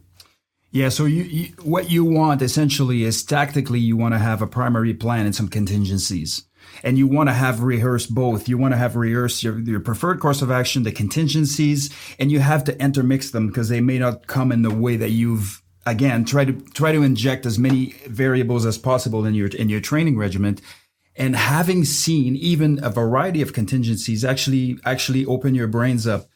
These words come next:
to some decision making. If you have not,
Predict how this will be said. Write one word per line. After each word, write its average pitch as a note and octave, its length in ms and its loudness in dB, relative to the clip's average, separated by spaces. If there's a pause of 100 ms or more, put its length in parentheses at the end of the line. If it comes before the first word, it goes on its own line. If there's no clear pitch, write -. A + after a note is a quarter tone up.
(240)
to C3+ 80 -2
some B2+ 180 0
decision C3 420 2
making. A2 440 -2 (200)
If C3+ 240 -2
you F3 200 2
have C#3 360 -2
not, C3+ 460 0